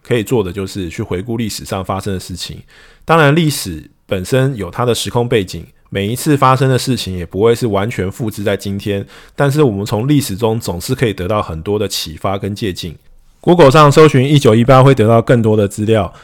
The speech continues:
在一九一八年的时候，也是有发生非常严重的流感大流行，又被称之为西班牙流感。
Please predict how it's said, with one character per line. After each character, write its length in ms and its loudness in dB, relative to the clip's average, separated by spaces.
在 320 6
一 120 2
九 140 8
一 80 8
八 160 8
年 160 6
的 80 6
时 140 4
候， 180 8
也 140 2
是 160 0
有 120 6
发 160 4
生 200 4
非 120 4
常 180 4
严 280 -2
重 260 2
的 140 2
流 140 2
感 120 0
大 120 2
流 120 2
行， 220 -4
又 100 4
被 160 6
称 220 0
之 160 0
为 240 4
西 140 -2
班 160 4
牙 100 2
流 180 -2
感。 240 -6